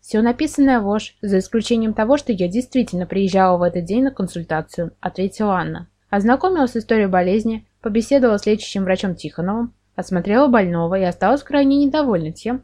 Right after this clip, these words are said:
что обследование велось однобоко, а меня пригласили на консультацию, не подготовившись. «Что вы имеете в виду под «не подготовившись»?»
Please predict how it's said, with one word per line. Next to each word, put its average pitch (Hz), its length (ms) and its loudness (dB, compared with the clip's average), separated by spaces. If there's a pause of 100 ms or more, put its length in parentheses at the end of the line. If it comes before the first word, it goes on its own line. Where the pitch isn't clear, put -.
что - 180 -4
обследование 214 640 0
велось 190 260 0
однобоко, 202 640 -2 (400)
а 175 80 -4
меня 165 320 0
пригласили 233 500 0
на 180 100 -4
консультацию, 175 640 -4
не 202 120 0
подготовившись. 180 880 -2 (300)
«Что - 260 -2
вы 311 140 2
имеете 262 320 2
в - 20 2
виду 226 220 2
под 233 500 0
«не 226 160 2
подготовившись»?» 214 1000 0